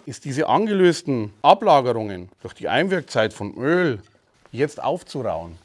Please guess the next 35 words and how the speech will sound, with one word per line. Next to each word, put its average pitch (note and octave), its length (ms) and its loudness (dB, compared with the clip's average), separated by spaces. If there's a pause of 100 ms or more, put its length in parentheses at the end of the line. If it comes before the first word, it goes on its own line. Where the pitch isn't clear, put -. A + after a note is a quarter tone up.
(440)
Und A2+ 120 -12
jetzt D#3 220 -8
geht's C3+ 200 -14
schon C3 140 -10
erheblich A2 480 -6
leichter. G2 480 -2 (420)
Also A2+ 180 -8
ich A2 120 -12
denke, B2 280 -4
wir A2 80 -4
sind B2 180 -10
hier A#2 120 -8
eher A#2 240 -6
bei G#2 160 -10
sechzig - 420 -16
Schuss - 340 -14 (220)
als B2+ 200 -6
bei D#3+ 160 4
hundert. F#3+ 420 0 (540)
Wir D#3 100 4
haben G3+ 80 4
durch G3+ 140 0
das F3 120 -2
Eintragen F#3 480 2
des C#3 160 -2
Öls F#3 580 4 (520)
die C3+ 80 -10
Oberfläche D3+ 480 -2
ja C#3 300 0 (240)
weich C3 320 2
gemacht. F#3+ 560 -6 (840)
Je B2+ 120 -8
dünnflüssiger F#3+ 600 -2
das D3 160 -6
Öl, E3+ 380 0